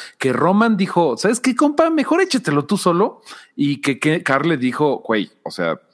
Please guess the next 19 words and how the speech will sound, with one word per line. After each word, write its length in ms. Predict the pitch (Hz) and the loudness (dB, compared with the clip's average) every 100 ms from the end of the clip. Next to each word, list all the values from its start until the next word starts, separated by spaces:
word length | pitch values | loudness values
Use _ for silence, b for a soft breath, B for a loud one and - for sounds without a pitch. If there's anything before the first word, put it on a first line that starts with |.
| _ - 113 101 | _ -4 -4 -4
si 180 | 110 107 | -4 -4
dices 280 | 147 202 175 | -2 -2 0
mamadas, 520 | 113 107 135 208 220 | 2 2 0 0 0
yo 100 | 139 | -2
voy 220 | 147 160 | -2 0
a, 400 | 190 156 104 - _ B B B | 0 2 0 -4 _ B B B
a, 680 | - 104 104 104 95 92 - - | -4 -2 0 0 0 -2 -4 -6
a 120 | 104 | -6
chillar, 440 | - 95 104 92 | -6 -2 -2 -2
¿no? 180 | 87 120 | -6 -8
O 40 | 143 | -6
sea, 160 | 98 | -6
voy 180 | 95 113 | -2 -2
a 40 | 110 | -2
decir 240 | 98 107 | -4 -4
mis, 260 | 113 - - | -4 -6 -8
lo 120 | - | -10
que 120 | - - | -8 -10
sé". 280 | - - | -6 -8